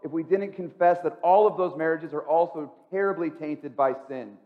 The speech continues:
You put two sinners together in a relationship in one house, it's not always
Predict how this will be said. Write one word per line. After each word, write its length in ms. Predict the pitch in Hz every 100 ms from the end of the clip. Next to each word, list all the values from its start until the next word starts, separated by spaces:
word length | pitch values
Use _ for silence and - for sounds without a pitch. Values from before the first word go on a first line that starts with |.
| _ _ _ _ _ _ -
You 100 | 165
put 260 | 196 196
two 120 | 220
sinners 340 | 214 202 190 185
together 320 | 175 180 175
in 80 | 170
a 80 | 165
relationship 720 | 160 160 175 165 156 165 156
in 140 | 151
one 180 | 147 165
house, 320 | 160 160 180 180 - - _
it's 160 | 180 147
not 200 | 170 165
always 220 | 160 160